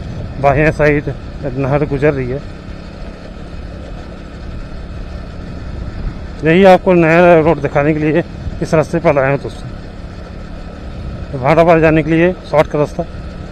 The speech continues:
कुछ कुछ हिस्सा भी नया बन रहा है तो वो अभी ख़राब है, बाकी रोड देखिए कितना शानदार है।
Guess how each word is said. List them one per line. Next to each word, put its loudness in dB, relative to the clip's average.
कुछ 2
कुछ 2
हिस्सा 4
भी 6
नया 6
बन 4
रहा 6
है 6
तो -4
वो 2
अभी -2
ख़राब 0
है, -6
बाकी 2
रोड 4
देखिए -4
कितना -2
शानदार -2
है। -8